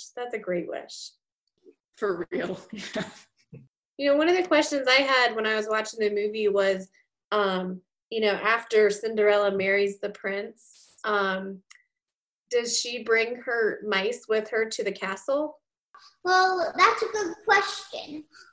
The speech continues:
Speaker 3: On the story of Cinderella, I, I think it shows that the mice stay at the castle with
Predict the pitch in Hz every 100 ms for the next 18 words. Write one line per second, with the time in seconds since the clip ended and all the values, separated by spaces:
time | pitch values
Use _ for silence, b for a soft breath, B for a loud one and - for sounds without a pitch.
0 | - 381 381 392 381 - - - 349 370
1 | 403 453 440 403 370 349 349 359 349 B
2 | B B _ - 320 - - 330 320 311
3 | 302 285 294 285 302 - 269 311 - -
4 | _ - 302 330 - 359 392 415 403 -
5 | - 349 320 330 330 - B B - 330
6 | - 320 311 320 320 330 311 302 - -
7 | 269 - 294 294 - 240 202